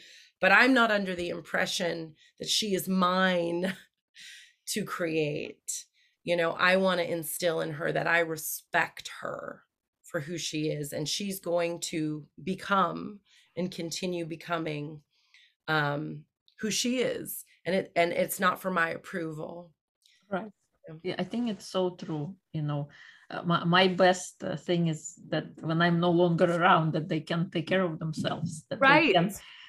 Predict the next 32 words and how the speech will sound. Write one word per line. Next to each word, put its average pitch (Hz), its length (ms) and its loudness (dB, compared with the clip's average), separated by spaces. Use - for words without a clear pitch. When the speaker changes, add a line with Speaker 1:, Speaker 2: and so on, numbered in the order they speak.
Speaker 2:
uh, - 160 -2
make 202 500 8
the 190 100 4
choices 185 760 2
that 165 240 4
they 160 240 2
feel 175 420 2
are 165 120 4
right, 170 400 2
and, 165 360 -6
you 165 160 -6
know, 156 380 -2
not 180 280 4
have 190 200 4
a 175 40 6
breakdown. 196 720 6
Speaker 1:
Right. 330 440 8
And, 302 280 6
and 294 240 4
to 302 120 -6
look, 302 540 -2
you 277 120 2
know, 254 180 6
I 254 40 6
mean, 247 180 4
I 247 80 2
think 262 420 -2
exactly 196 760 2
to 285 120 4
look 269 320 6
at, 294 220 4
like, 240 280 2